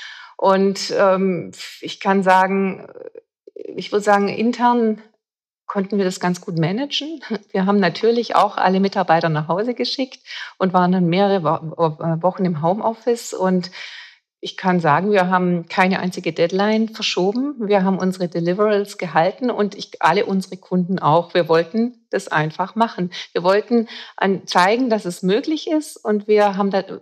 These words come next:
haben das als Chance gesehen, auch einen Wandel in der Art zu arbeiten einzuläuten. Und es war natürlich auch ein <laughs> Aufwand, insbesondere für die Projektleiter. Aber ich kann auch sagen, auf Kundenseite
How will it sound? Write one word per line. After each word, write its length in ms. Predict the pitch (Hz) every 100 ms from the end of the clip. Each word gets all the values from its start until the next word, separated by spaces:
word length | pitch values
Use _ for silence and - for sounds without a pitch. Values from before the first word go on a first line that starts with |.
| 185 170
haben 140 | 185
das 140 | 190 170
als 180 | 160
Chance 380 | - 170 240 -
gesehen, 500 | 254 247 240 247 247 - - - -
auch 420 | - 190 202 -
einen 540 | - 202 202 202 202 -
Wandel 600 | - 160 196 269 262 247
in 140 | 214
der 140 | 196 -
Art 220 | 180 -
zu 260 | - -
arbeiten 800 | - 156 180 170 165 165 - 156
einzuläuten. 1040 | 143 147 147 160 170 156 147 151 151 151 139
Und 60 |
es 180 | 175 -
war 140 | 196 262
natürlich 400 | 247 - 185 -
auch 160 | 175
ein 260 | 165 160 - - 156
<laughs> 220 | 151 -
Aufwand, 640 | 185 226 - 240 254 269 -
insbesondere 680 | - 185 185 185 185 180 175
für 100 | 180
die 80 | 170
Projektleiter. 880 | - 170 208 - 226 233 233 233 233 - - -
Aber 200 | - 196
ich 140 | 208 -
kann 160 | 214
auch 100 | 185
sagen, 240 | - 190 190
auf 160 | 160
Kundenseite 840 | - 247 277 254 226 214 214 214